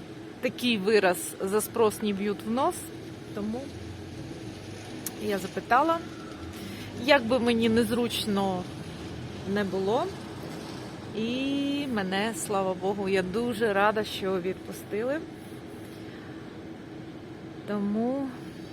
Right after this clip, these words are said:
в мене буде можливість побути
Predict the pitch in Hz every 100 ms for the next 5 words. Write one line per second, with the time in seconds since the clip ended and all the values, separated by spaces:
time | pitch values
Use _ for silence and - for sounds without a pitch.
0 | - - - 196 202 190 185 180 180 -
1 | - - - - - - - - - 190
2 | 180 170 165 - 202 233 277 - - -
3 | - - - - - - 202 170 175 -
4 | 170